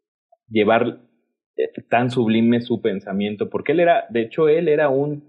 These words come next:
devoto católico, muy, muy devoto, y de hecho, cuando fue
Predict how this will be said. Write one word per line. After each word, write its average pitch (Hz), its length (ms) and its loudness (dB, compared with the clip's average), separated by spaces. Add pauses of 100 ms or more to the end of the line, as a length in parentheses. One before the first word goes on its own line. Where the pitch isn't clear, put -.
(100)
devoto 110 880 2
católico, 92 800 -2 (260)
muy, 117 300 0
muy 175 220 2
devoto, 127 420 2
y 104 60 2
de 107 100 4
hecho, 113 240 -8
cuando 101 300 -2
fue 135 100 0